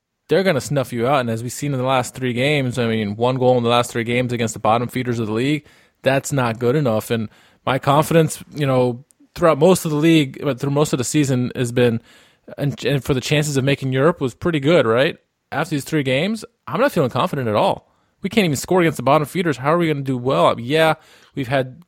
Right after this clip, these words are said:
quick turnarounds, uh, other parts of the season. We beat Leipzig already this season. We beat Gladbach also, but I'm not feeling confident, Jack, about making the, about making a European spot th-, at this rate. We need to improve tremendously if we have, wanna have any chance, not only Champions League, but Europa League as well.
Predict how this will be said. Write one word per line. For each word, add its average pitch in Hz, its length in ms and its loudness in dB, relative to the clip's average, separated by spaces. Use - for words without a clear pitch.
quick - 200 -6
turnarounds, 131 540 -2
uh, - 20 0
other 127 140 -4
parts 123 200 -2
of 117 60 -8
the 110 60 -12
season. 135 260 -4
We 127 80 -4
beat 127 180 -2
Leipzig 120 400 0
already 120 240 4
this 117 140 -2
season. 127 160 -4
We 131 40 -2
beat 135 140 -2
Gladbach 120 460 2
also, 117 300 2
but 113 200 0
I'm 170 180 2
not 247 120 4
feeling 233 180 4
confident, 185 380 2
Jack, 104 340 0
about 123 240 -2
making 135 260 -2
the, 120 140 0
about 123 280 -2
making 120 560 -2
a 120 100 -8
European 127 420 -2
spot 110 380 0
th-, 127 180 -2
at 131 180 -2
this 131 180 -2
rate. 127 320 2
We 123 140 -6
need 147 100 -2
to 131 100 2
improve 131 540 0
tremendously 120 640 0
if 104 100 -2
we 117 60 0
have, 110 160 0
wanna 113 240 -2
have 117 100 -2
any 107 120 -2
chance, 139 380 -4
not 156 220 0
only 143 240 2
Champions 147 360 0
League, 120 160 -2
but 110 140 2
Europa 120 280 0
League 110 160 0
as 104 100 -6
well. 120 320 -4